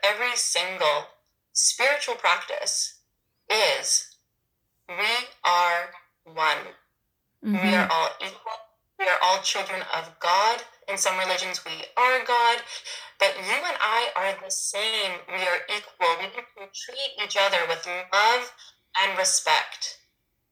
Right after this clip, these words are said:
Speaker 2: Mm-hmm.
Speaker 1: Woke culture is not that. It's like, actually, you are not all equal. There's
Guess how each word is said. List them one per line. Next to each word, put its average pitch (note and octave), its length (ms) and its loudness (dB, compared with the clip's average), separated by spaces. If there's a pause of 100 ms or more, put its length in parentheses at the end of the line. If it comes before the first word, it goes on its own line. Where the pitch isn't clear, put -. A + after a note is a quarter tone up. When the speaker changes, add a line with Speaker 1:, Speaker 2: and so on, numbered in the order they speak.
(680)
Speaker 2:
Mm-hmm. F#3+ 520 -2 (340)
Speaker 1:
Woke - 320 -4 (300)
culture G3 540 -2 (340)
is F#3+ 160 -2
not B3 360 0
that. - 220 -2 (100)
It's G4+ 160 -4
like, F#3 260 0
actually, - 840 -2 (220)
you F#3 60 -12 (140)
are B3 280 0
not C4 320 2 (100)
all F3+ 240 2
equal. D3 560 -2
There's F#3+ 240 -2